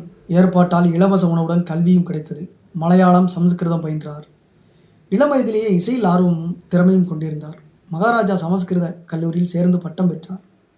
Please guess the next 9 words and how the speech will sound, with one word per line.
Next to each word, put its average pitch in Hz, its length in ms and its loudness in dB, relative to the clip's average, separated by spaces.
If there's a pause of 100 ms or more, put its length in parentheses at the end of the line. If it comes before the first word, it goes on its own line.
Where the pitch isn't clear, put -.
(600)
தாய் 262 280 2
மறைவுக்கு 202 420 4
பிறகு 175 240 4 (320)
அண்ணனுடன் 185 480 4
தஞ்சை 180 260 2
மாவட்டம் 170 400 -2
பாபநாசம் 160 460 -2
சென்றார், 147 340 -16 (680)
வந்தார். 156 360 -6